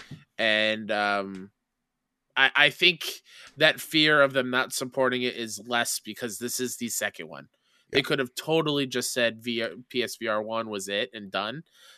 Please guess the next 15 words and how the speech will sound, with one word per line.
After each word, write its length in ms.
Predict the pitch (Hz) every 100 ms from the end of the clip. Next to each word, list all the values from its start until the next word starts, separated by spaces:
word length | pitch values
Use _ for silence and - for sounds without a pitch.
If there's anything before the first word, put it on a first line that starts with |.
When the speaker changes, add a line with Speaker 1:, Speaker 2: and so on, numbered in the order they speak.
| _
Speaker 1:
But 80 | -
the 80 | -
fact 280 | 131 123
that 160 | 110 95
they 80 | 104
went 220 | 120 143
back 200 | 123 117
in, 160 | 120 113
gave 280 | - 131
us 160 | 120 -
this 200 | 117 -
insanely 1160 | - 117 107 - - - 185 196 160 135 110 98 _ - - _
high 360 | - - 175 170
quality 920 | - 156 151 147 135 120 107 98 - _ _
headset 640 | - 131 127 - 101 101